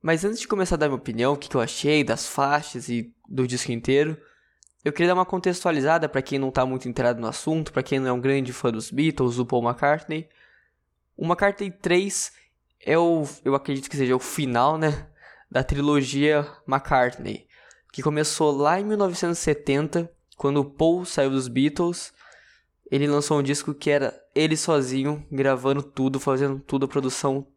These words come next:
tudo só o Paul McCartney. Aí, lá em mil novecentos e oitenta, dez anos após o lançamento do primeiro,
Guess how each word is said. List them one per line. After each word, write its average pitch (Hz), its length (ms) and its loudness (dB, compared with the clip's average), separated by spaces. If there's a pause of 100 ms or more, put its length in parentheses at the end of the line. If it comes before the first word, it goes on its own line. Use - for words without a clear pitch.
(120)
tudo 165 280 0
só - 580 0
o 147 100 -4
Paul 139 220 0
McCartney. - 540 -4 (800)
Aí, 151 280 2
lá 170 160 0
em 240 60 0
mil 233 120 0
novecentos 180 340 -2
e - 20 4
oitenta, 170 680 -2 (160)
dez 147 320 2
anos 139 200 -2
após 135 500 0
o 131 60 -2
lançamento 123 420 -2
do 123 80 -6
primeiro, 143 500 0